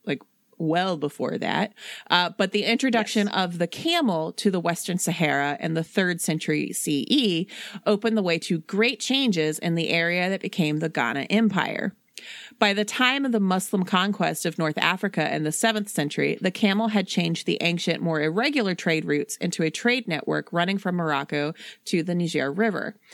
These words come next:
Speaker 1: The Ghana Empire grew rich from this increased trans-Saharan trade in gold and salt, allowing for larger urban centers to develop. The traffic furthermore encouraged territorial expansion to gain control over different trade routes.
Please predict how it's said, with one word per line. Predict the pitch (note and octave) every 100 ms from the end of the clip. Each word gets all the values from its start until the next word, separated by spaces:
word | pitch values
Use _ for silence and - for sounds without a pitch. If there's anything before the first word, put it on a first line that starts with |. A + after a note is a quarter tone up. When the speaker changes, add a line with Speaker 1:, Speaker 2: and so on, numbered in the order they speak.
| - - - - _
Speaker 1:
The | G3+
Ghana | G3 G#3 A#3 C#4+
Empire | G3 F3+ F3 D#3+
grew | E3 E3 D#3
rich | G#3 C4 -
from | G3
this | E3+ -
increased | A#3+ C4 A#3 G#3
trans-Saharan | - G#3+ G#3+ G#3 F#3 F#3 F3
trade | E3 E3+ D#3+ D#3+
in | D#3
gold | D3+ C#3
and | D3
salt, | - D4 B3 -
allowing | F#3+ F#3 E3+ F3
for | F3+ F#3
larger | D#3+ D3 D3+ D#3
urban | G#3+ B3+ B3+
centers | G#3 E3+ D3
to | -
develop. | D3 C3+ E2 - - _ -
The | E3+
traffic | - G#3+ A#3+ B3
furthermore | - C#4+ B3+ G#3 E3+
encouraged | E3+ - E3 D#3+ D#3 - -
territorial | - B3+ B3+ - G#3 F3+
expansion | D#3+ - A3+ A3 G#3 E3
to | E3
gain | D#3+ D#3+ D#3+
control | F3+ G3+ - C#3+ D3+ -
over | C#3+ C#3
different | D#3+ C#3+ C3+ -
trade | - F4+ C4+
routes. | D3+ - - -